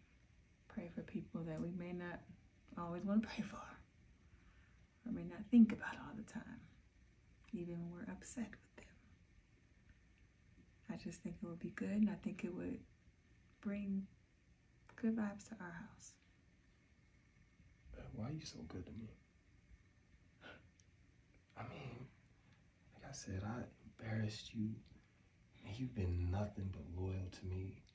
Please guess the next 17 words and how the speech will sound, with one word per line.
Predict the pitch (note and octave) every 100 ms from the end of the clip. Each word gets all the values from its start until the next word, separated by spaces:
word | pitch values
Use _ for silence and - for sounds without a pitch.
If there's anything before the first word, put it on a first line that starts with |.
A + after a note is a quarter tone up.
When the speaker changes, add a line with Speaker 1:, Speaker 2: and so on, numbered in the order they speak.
| - - - -
Speaker 2:
from | - G#2+
the |
day | F2 F#2+ F#2+
I | F2+ F#2
met | E2 - -
you. | - - - - - - - - - - - - - - - - - -
Speaker 1:
Uh, | - - A2+ A2+ G2+ - - - -
Speaker 2:
I, | G#2
I | A#2 -
feel | G#2+
like | G2+ F#2
I | F#2+
brought | F#2 F#2 E2+ F2 -
shame | - - A2 A2 G#2+ A2
on | F2+
our | E2+ F2 F#2+
household, | G#2+ G2 G2 - F#2+ F#2 F#2